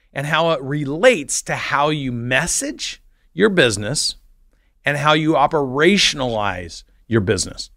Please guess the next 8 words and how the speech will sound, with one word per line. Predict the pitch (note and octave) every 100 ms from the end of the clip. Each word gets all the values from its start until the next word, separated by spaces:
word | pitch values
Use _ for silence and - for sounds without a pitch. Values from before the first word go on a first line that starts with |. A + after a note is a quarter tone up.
| _ _ _
Think | - G3+ G3
about | C#3 A2 -
this. | - - - _ _ _ _ _ _ _
If | B2+ - _ D3+
I | F3 A#3+ B3+
message | F3+ E3 F3 - C3 B2
my | C#3 C#3
business | B2 B2 G#2+ G2 G#2+ -